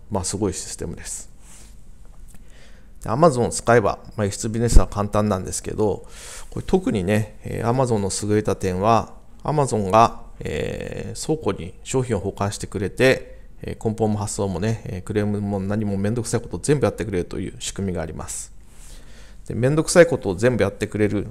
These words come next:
だけではなく、えー、このね、えー、処理、し-、仕組み、まあ、エフビーエーというんですけど、仕組みを使うと、まあ、普通に自分で売ってたら儲からない商品、まあ、例えばこのベイブレード、まあ、千三百二十八円で仕入れて、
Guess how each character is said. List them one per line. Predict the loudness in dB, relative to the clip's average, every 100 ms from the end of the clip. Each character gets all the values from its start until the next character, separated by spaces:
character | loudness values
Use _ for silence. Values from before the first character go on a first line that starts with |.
| -8 -8
だ |
け | -2 2
で | 2
は | 2
な | 0 -2
く、 | -6 -10 -10 -18 -18 -8
え | -4 -2
ー、 | -2
こ | -2
の | 0
ね、 | 2 0 0 -12 -12
え | -8 -6 -6 -8 -10 -14 -20 -20 -18
ー、 | -8 -4
処 | -4
理、 | -6
し-、 | -10 -10 -10
仕 | -8 -4
組 | -2 -2 -6
み、 | -2
ま | 0
あ、 |
エ | 0
フ | 0
ビ | 4
ー | 4
エ |
ー | 4
と | -2
い |
う | -4
ん |
で | -6
す | -8
け | -6 0
ど、 | 0 -2 -12 -16 -16 -14
仕 | -6
組 | -2
み | -2
を | -2
使 | 0 0
う | 0
と、 | 4 4 4 0 -16 -16 -14 -8
ま | -4
あ、 | -2
普 |
通 | 2 4
に | 6
自 | 4 2
分 | 4 4
で | 4
売 |
っ |
て | 4 4
た | 6
ら | 6
儲 | 4 6
か | 6
ら | 6
な | 2
い |
商 | -2 -4
品、 | -4 -12 -14 -18 -4
ま | 0
あ、 | 4
例 | 4
え |
ば | 4
こ | 0
の | -2
ベ | 2 2
イ |
ブ | 2 0
レ | -2
ー | -2
ド、 | -8 -12 -18 -14 -8
ま | 0
あ、 |
千 | 0 2
三 | 0
百 | 0 -2
二 | -4
十 | -4
八 | -4 -6 -6
円 | -6
で |
仕 | -6 -4
入 | -2
れ | 2
て、 | 8 8 6 -6